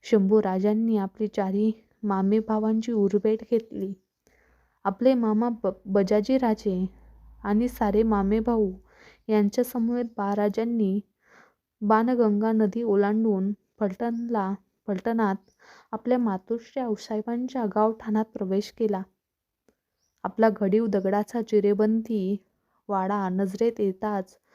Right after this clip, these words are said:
बजाजी हात उंचावात करत म्हणाले, "बाराजे, पाहिला तुमच्या आऊसाहेबांचा वाडा?" मामांचे ते बोल ऐकताना आपला उजवा हात छातीवरच्या माळेतील कवड्यांना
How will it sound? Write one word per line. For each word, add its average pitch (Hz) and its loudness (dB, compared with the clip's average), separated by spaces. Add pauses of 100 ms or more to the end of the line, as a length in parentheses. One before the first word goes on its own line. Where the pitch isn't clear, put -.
(360)
बजाजी 214 2
हात 214 -2 (120)
उंचावात 233 0 (140)
करत 220 -2 (100)
म्हणाले, 196 0 (420)
"बाराजे, 185 0 (1700)
पाहिला 208 2
तुमच्या 269 -2
आऊसाहेबांचा 208 0
वाडा?" 185 -4 (1160)
मामांचे 202 2
ते 208 4
बोल 202 2
ऐकताना 208 -4 (500)
आपला 269 -2
उजवा 240 4
हात 269 -2 (140)
छातीवरच्या 233 -2
माळेतील 214 -2
कवड्यांना 214 0